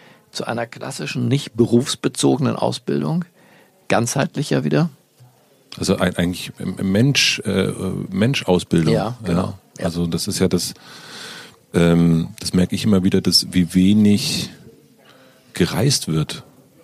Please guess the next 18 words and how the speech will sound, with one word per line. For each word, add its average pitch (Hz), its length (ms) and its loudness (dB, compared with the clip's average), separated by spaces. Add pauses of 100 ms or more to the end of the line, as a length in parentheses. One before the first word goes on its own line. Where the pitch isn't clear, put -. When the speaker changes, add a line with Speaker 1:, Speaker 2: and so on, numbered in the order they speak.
Speaker 2:
Also 95 200 2
ich - 120 -2
bin 98 180 2
w-, 87 60 -8 (140)
wahnsinnig 90 420 0
viel 90 120 0
gereist 87 440 0
mit - 160 -6
meinen 80 380 -2
in, 87 140 -4
in 82 120 -4
Zwanzigern 80 520 2
Speaker 1:
Mhm. 78 60 0
Speaker 2:
und 85 60 -2
überall 85 220 2
hingefahren 90 600 2
und, 85 180 0
und 85 240 -2